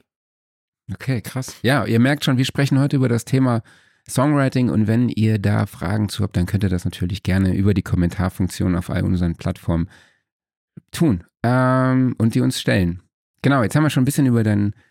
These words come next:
deine Arbeit gesprochen. Du warst auch in den U S A unterwegs und ich glaube, im Vorgespräch herausgehört zu haben, dass sich das ziemlich ges-, ähm, geprägt hat auch und du, dass du da sehr viele Erfahrungen sammeln konntest.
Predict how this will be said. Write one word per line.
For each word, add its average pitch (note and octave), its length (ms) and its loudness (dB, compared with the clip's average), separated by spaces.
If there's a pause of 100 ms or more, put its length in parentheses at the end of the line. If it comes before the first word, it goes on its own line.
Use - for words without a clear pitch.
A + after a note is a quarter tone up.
(180)
deine G2 160 0
Arbeit B2+ 360 0
gesprochen. D3 760 0 (580)
Du G#2+ 160 2
warst B2+ 320 0
auch C#3+ 340 0
in C3 80 2
den D3 200 2
U D3 120 2
S D#3 220 -2
A C3+ 240 0
unterwegs F#2 560 -2
und A2+ 60 0
ich G#2 60 0
glaube, B2+ 460 0
im A#2 80 0
Vorgespräch B2 600 -2
herausgehört A2+ 680 0
zu G#2+ 200 -2
haben, A#2+ 260 0
dass A#2 100 -2
sich B2+ 100 -4
das - 160 -4
ziemlich C3 360 -2
ges-, - 160 -6 (260)
ähm, A#2 240 2
geprägt - 500 -4
hat - 200 -6
auch C#3+ 300 -4
und A2 200 -2
du, A2+ 60 -2
dass A#2+ 160 -2
du B2 80 -6
da A#2 100 -2
sehr A#2 180 -2
viele A2 200 -4
Erfahrungen A#2 480 -2
sammeln A2 340 0
konntest. F2+ 540 -4